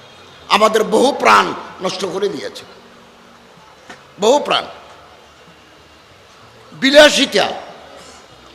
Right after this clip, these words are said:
দুনিয়া নিয়ে ব্যস্ত মুসলমানরা। ইহুদির যদি টাকা হয়, অস্ত্রের ফ্যাক্টরি বানায়।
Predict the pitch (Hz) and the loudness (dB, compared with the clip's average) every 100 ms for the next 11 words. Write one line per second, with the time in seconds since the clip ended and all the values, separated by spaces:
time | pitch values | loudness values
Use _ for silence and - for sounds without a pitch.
0 | - - - 269 302 311 302 277 262 247 | -20 -20 -6 -2 2 4 4 4 4 4
1 | 240 - 233 220 226 226 190 151 135 - | 2 2 0 0 0 -2 -2 -4 -8 -12
2 | - - - - - - - - - - | -16 -20 -20 -20 -20 -20 -20 -20 -20 -20
3 | - - - - 208 226 262 269 262 233 | -20 -20 -20 -8 -2 0 0 0 0 0
4 | 254 254 262 320 233 226 269 302 285 - | -2 -2 -2 0 2 2 2 2 0 -6
5 | - - - - - - - - - - | -18 -20 -20 -20 -20 -20 -20 -20 -20 -20
6 | - - - - - 233 - 262 247 233 | -20 -20 -20 -8 0 0 2 4 4 4
7 | 220 247 - 247 247 254 226 160 | 2 0 2 0 4 4 4 2